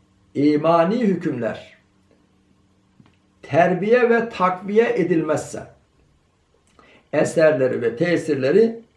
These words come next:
zayıf kalır. Bu hale alem-i İslam'ın hali hazırdaki vaziyeti şahittir. Demek ki bugün alem İslam'da eğer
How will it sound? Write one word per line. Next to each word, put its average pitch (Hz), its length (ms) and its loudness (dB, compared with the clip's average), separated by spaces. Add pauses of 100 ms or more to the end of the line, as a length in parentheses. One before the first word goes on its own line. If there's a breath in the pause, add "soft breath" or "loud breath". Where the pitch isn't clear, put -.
(480)
zayıf 123 340 0
kalır. - 540 -20 (520)
Bu 156 200 0
hale 135 580 0 (420)
alem-i 139 460 0
İslam'ın 143 720 -4 (360)
hali 185 420 2
hazırdaki 117 720 -4
vaziyeti 139 460 0
şahittir. - 760 -12 (580)
Demek 123 320 -4
ki 196 300 -6 (960 soft breath)
bugün 139 440 -2
alem 127 340 0
İslam'da 110 520 -8
eğer 123 460 -2